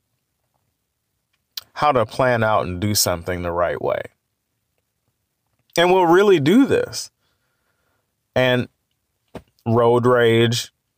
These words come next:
<laughs> arguments, arguing in public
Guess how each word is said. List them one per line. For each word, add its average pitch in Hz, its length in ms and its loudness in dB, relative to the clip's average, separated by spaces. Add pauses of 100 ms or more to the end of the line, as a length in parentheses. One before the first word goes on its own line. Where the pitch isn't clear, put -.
(500)
<laughs> 123 40 0 (1080)
arguments, 120 720 2
arguing 120 540 0
in 110 140 -2
public 120 640 0